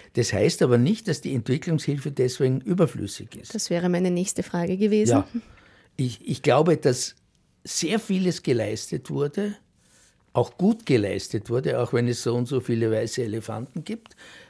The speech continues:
Speaker 1: Äh, aber das ist, das ist ein kleiner Sektor in, äh, in einem Bereich,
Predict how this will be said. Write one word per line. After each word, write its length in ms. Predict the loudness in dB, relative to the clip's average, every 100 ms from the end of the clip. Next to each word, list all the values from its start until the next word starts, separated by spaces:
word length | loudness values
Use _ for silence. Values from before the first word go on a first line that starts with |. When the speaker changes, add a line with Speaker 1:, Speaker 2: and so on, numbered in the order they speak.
| -2
Speaker 1:
Äh, 320 | 2 4 2 -4 _ _ _ -20 _ _
aber 600 | 0 0 4 4 4 -2 _ _ _ _ _ _ _ _ _ _ _ -20 -20 _ -20 -2
das 220 | 0 0
ist, 480 | -6 -8 -8 -12 -14 -20 _ _
das 220 | -6 -4
ist 160 | -6 -4
ein 160 | -4
kleiner 400 | -2 -2 2 0
Sektor 800 | 2 -2 -4 -6 -2 0 0 -2
in, 560 | -4 -6 -4 -6 -6 -6
äh, 280 | -6 -6 -4
in 220 | -2 -2
einem 320 | -2 -2 0
Bereich, 720 | 0 0 0 -2 -4 -8 -16